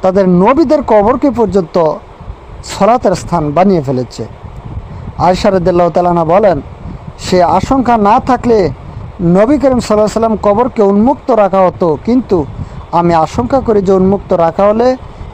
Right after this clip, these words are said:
একে মসজিদে পরিণত করা হবে, সেই জন্য এটাকে আর উন্মুক্ত করে রাখা হয়নি।" হাদিসটি রয়েছে সহিহ বুখারীর এক হাজার তিনশো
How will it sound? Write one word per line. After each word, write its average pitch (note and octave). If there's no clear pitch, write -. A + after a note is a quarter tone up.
একে F3
মসজিদে F3
পরিণত F#3
করা D3
হবে, C3+
সেই D#3+
জন্য G3+
এটাকে F3
আর D3+
উন্মুক্ত D#3
করে D3
রাখা E3
হয়নি।" C3+
হাদিসটি D#3
রয়েছে F3+
সহিহ E3
বুখারীর E3
এক D#3+
হাজার F3+
তিনশো E3